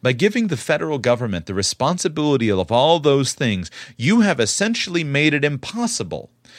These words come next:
to actually get them back to where they belong, which is in your hands. During the revolution, it was not said, "We should replace the king in order to get our freedom." Rather, it was said,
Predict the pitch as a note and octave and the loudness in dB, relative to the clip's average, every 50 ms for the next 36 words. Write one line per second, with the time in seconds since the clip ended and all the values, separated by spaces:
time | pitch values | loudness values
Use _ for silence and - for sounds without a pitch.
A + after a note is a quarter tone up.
0 | - - _ _ - - G#2+ A2 C3 E3 G#3 - - - F3+ D#3+ D#3 C#3 D#3 D3 | -20 -20 _ _ -6 -2 0 2 2 2 0 -4 -4 -6 -4 -4 -2 0 0 0
1 | C3+ - C#3+ B2+ A#2 G2 E2 G2+ F2 D2+ A#1 - - - - _ _ _ _ _ | 0 0 -2 -4 -2 -2 -2 -2 -2 -2 -2 -8 -14 -20 -20 _ _ _ _ _
2 | _ - A#2+ G#2 F2+ G#2 A#2+ D3 D#3 C#3+ G#2+ G#2+ C#3 E3+ D3+ D#3 D3 C#3 C#3 C3+ | _ -4 -2 -2 2 2 4 4 4 4 2 2 2 2 2 0 0 0 0 0
3 | G#2+ E2 C2 - - - - _ _ _ _ _ _ _ _ _ _ _ _ _ | -2 -2 -4 -8 -14 -18 -20 _ _ _ _ _ _ _ _ _ _ _ _ _
4 | _ _ _ _ - A#2+ A2+ - A#2+ G#2 F2+ A2+ A#2+ A#2+ A#2+ A#2 A2+ G2+ G2 - | _ _ _ _ -4 -4 -2 0 0 0 2 2 4 4 2 2 0 -4 -6 -10
5 | _ _ _ _ - - - D2+ D#2 G2+ A2+ A#2+ G#2+ E2+ E2 D#2 C#2 C2+ C2 - | _ _ _ _ -20 -16 -12 -4 0 4 4 4 4 2 -2 -8 -10 -10 -14 -16
6 | - - - - _ _ _ _ _ _ _ _ _ _ _ _ _ _ _ _ | -20 -20 -20 -20 _ _ _ _ _ _ _ _ _ _ _ _ _ _ _ _
7 | _ _ _ _ _ _ _ _ _ _ _ _ _ _ _ _ _ _ _ - | _ _ _ _ _ _ _ _ _ _ _ _ _ _ _ _ _ _ _ -2
8 | A#2+ E3 G3+ G#3+ G3 F#3+ D#3 D#3 D3+ C3+ C3+ B2 B2+ C3 B2+ - - A#2+ A#2 G2+ | 2 2 2 2 2 2 2 2 2 2 2 0 0 0 0 -2 -4 -6 -4 -4
9 | A#2 A2 A2+ C#3 D3+ D#3 A2 - - - D3+ C3+ C3 B2 G#2+ - - - - - | -4 -2 0 0 0 -2 -2 -6 -2 2 2 4 2 2 0 -6 -12 -20 -10 -2
10 | F#3 B3 A#3 - D3+ A2+ A#2+ G2+ - - F3+ F#3+ E3 - - C3 B2+ - C#3+ C3+ | 0 0 2 2 0 -2 -4 -6 -2 -2 0 0 0 -2 -6 -8 -6 -4 -2 -2
11 | A#2+ A2 G#2+ A2+ B2+ B2 A2+ G#2+ F#2+ F#2+ F#2 A2 G#2 G2+ G2 F#2 - - B2 B2 | -2 -2 0 0 0 0 0 -2 -2 -2 0 0 2 2 2 0 -2 -4 -4 -2
12 | A2+ G2+ F2+ D2+ C2+ C2 - _ _ _ _ _ _ _ _ - G#2+ B2 D3 F#3 | -2 -2 -4 -6 -10 -16 -20 _ _ _ _ _ _ _ _ -4 -2 0 2 2
13 | G#3 F#3 F#3+ F3+ E3+ B2 A2+ C3 C3 - - - B2+ G#2+ G2 F2+ E2+ F2 | 2 2 2 2 2 0 0 -2 -2 -2 -2 0 2 2 2 0 -2 -6